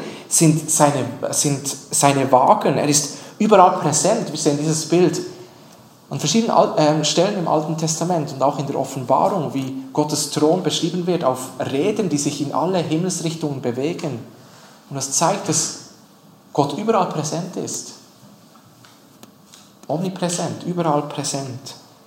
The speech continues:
Er ist überall da. Und alles geschieht gemäß seinem Willen. Selbst Engel, im Vers vier,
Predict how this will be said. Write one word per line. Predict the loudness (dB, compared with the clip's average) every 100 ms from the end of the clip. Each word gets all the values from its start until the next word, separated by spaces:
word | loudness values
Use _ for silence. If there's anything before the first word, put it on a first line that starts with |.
| -20 -20 -20 -20 -20 -20 -20 -20 -20 _ _ -20 -10
Er | -8
ist | -4
überall | 0 2 0
da. | -2 -4 -6 -10 -16 -20 -20 -20 -20 -20 -20 -20 -20 -20 -10
Und | -4 0 4
alles | 4 2 -2
geschieht | -4 0 0 0 -4 -12 -18 -20 -20 -4
gemäß | -2 0 -2 -2
seinem | -4 -4 -2
Willen. | 0 0 -2 -6 -12 -16 0
Selbst | 4 4 2 4
Engel, | 6 6 6 4 2 -6 -14 -10
im | -6
Vers | 0 0 0
vier, | -4 -2 4 4